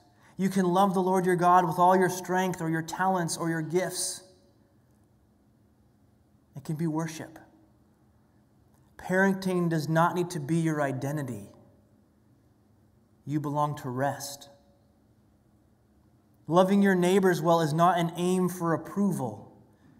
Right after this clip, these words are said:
You belong to rest, and you can love well.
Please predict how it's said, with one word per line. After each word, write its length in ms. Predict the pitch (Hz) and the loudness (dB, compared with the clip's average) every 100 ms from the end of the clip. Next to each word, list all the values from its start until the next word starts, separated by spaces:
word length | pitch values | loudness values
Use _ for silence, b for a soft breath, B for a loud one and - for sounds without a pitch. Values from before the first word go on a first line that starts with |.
| b b b - | b b b -8
You 220 | 151 180 | -4 -2
belong 440 | 170 165 170 175 170 | 0 2 2 0 -4
to 100 | 151 | -6
rest, 640 | 160 156 - - - - _ _ _ _ | -6 -8 -8 -10 -10 -16 _ _ _ _
and 120 | 147 | -6
you 80 | 165 | -6
can 220 | 160 156 | -6 -10
love 240 | 151 156 139 | -8 -8 -6
well. 480 | 147 160 117 - | -6 -6 -8 -14